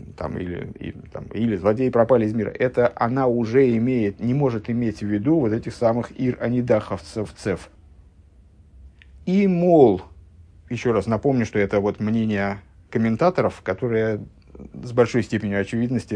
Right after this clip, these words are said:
мы дальше, э, не то что отметём, но признаем недостаточным. И, мол, следовательно, Гемора, когда задаёт вопрос, «а кто же такие злодеи?» она это и имеет в виду.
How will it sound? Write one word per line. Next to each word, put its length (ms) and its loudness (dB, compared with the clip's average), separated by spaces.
мы 340 -4
дальше, 560 -2
э, 800 -4
не 120 -4
то 140 -2
что 160 0
отметём, 640 2
но 200 0
признаем 720 0
недостаточным. 760 -2
И, 240 2
мол, 520 4
следовательно, 960 2
Гемора, 460 6
когда 320 2
задаёт 300 6
вопрос, 440 2
«а 60 2
кто 260 -2
же 80 -4
такие 320 -2
злодеи?» 400 2
она 260 0
это 220 0
и 200 0
имеет 380 0
в 80 -6
виду. 380 0